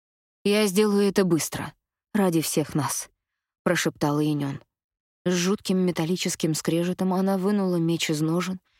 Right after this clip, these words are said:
и он сверкнул в лунном свете. «Наше время подходит к концу». Запах не исчезал,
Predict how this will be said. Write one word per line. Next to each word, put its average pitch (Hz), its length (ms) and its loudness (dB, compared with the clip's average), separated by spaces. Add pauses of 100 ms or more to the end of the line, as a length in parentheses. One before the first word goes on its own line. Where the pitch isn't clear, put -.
(220)
и 185 80 2
он 226 140 2
сверкнул 208 560 2
в 180 80 0
лунном 185 360 2
свете. - 480 -6 (960)
«Наше 196 380 2
время 175 400 2
подходит 165 560 -2
к - 60 -20
концу». 143 480 -4 (840)
Запах 160 400 -2
не 170 140 2
исчезал, 151 560 -2